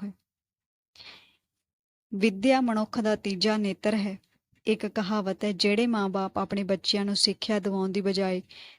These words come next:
ਧਨ ਜਾਂ ਜਾਇਦਾਦ ਦੇਣ ਦੀ ਕੋਸ਼ਿਸ਼ ਵਿੱਚ ਲੱਗੇ ਰਹਿੰਦੇ ਹਨ, ਉਹ ਅਸਲ ਵਿੱਚ ਆਪਣੇ ਬੱਚਿਆਂ ਦੇ ਵੈਰੀ ਹਨ, ਕਿਉਂਕਿ ਬਿਨਾਂ ਵਿੱਦਿਆ ਉਹਨਾਂ ਦੀ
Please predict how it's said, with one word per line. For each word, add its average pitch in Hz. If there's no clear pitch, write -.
ਧਨ 214
ਜਾਂ 214
ਜਾਇਦਾਦ 190
ਦੇਣ 190
ਦੀ 196
ਕੋਸ਼ਿਸ਼ 196
ਵਿੱਚ 196
ਲੱਗੇ 190
ਰਹਿੰਦੇ 190
ਹਨ, 190
ਉਹ 214
ਅਸਲ 247
ਵਿੱਚ 202
ਆਪਣੇ 190
ਬੱਚਿਆਂ 190
ਦੇ 202
ਵੈਰੀ 185
ਹਨ, 196
ਕਿਉਂਕਿ 190
ਬਿਨਾਂ 226
ਵਿੱਦਿਆ 220
ਉਹਨਾਂ 214
ਦੀ 214